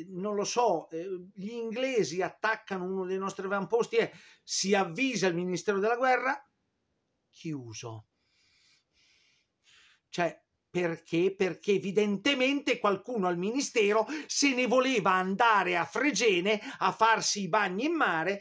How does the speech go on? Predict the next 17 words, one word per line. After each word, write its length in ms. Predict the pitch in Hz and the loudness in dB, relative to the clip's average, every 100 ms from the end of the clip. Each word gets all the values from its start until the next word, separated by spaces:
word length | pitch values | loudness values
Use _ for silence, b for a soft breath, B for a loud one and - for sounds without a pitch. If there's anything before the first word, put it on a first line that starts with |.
| 262 B | -10 B
a 160 | 196 | -4
puggiare 640 | - 240 185 262 233 170 160 | -4 -8 -2 2 2 0 -2
i 260 | 170 208 - | -4 -8 -8
piedini 680 | 190 220 196 262 202 170 | -4 -4 -4 -4 -4 -2
nell'acqua 760 | 165 202 220 196 165 - 254 294 B B B _ | 0 2 4 4 2 0 0 0 B B B _
e 160 | 247 | 0
mettersi 560 | 277 247 - 202 - 226 | 0 -2 -2 -2 0 -2
a 140 | - | 0
quattro 380 | 240 233 - 185 | 0 0 -2 -6
di 100 | 262 | -4
spade 480 | - 226 180 185 180 | -2 2 2 0 -2
per 120 | 180 | -2
abbronzarsi. 1120 | 180 170 180 160 143 127 117 - - 117 - b b b b b b b b _ | -2 -2 -6 -6 -6 -6 -6 -10 -10 -14 -20 b b b b b b b b _
Cioè, 580 | - 185 180 165 156 - _ - B B B B B B B B B - - _ - b b b b _ _ | -2 2 4 2 0 -10 _ -20 B B B B B B B B B -18 -18 _ -20 b b b b _ _
insomma, 480 | 208 175 196 165 180 - | -4 0 0 0 -2 -4
signori, 580 | - 240 214 180 175 - | -4 -2 0 0 -2 -2
la, 260 | 226 262 | 2 2